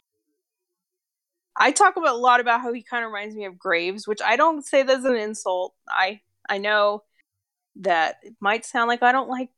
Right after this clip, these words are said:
Graves, but I do definitely see the value that he brings, and I think it's nice to see Barron in that role. It's, I think on Halifax it's different because he's the top guy on a not so good team with not so much talent. It's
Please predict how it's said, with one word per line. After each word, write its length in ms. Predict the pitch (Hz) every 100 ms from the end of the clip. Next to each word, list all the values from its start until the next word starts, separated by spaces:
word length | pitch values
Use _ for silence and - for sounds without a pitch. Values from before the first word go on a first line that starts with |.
| _
Graves, 720 | 254 247 233 233 233 233 - -
but 280 | 180 170 - _ _ -
I 80 | 208
do 220 | 196 220
definitely 480 | 190 214 202 233 220
see 180 | - 226
the 140 | 202
value 380 | 196 180 180 165
that 80 | 180
he 140 | 190
brings, 480 | 185 165 160 170 -
and 160 | 160
I 80 | 165
think 400 | 170 180 170 165 - _
it's 220 | - - 220
nice 380 | 233 269 294
to 100 | -
see 240 | 277 - 233
Barron 480 | 202 226 226 220 -
in 260 | 214 220
that 240 | 214 202 185
role. 600 | 185 185 185 190 185 - _ _ _ _ _ _ _
It's, 160 | 226 277
I 60 |
think 140 | 359 330
on 80 |
Halifax 600 | 254 247 240 - 233 -
it's 160 | 226 -
different 360 | 220 214 220 196
because 260 | 202 196
he's 180 | 220 202
the 80 | 190
top 380 | - 208 208 -
guy 280 | 202 202 196
on 180 | 180
a 120 | 165 165
not 240 | 170 -
so 220 | - 196 185
good 280 | 185 180
team 240 | - 196 190
with 140 | 185
not 280 | 185 160 -
so 140 | -
much 260 | 175 156 -
talent. 440 | - 170 165 160 -
It's 200 | 196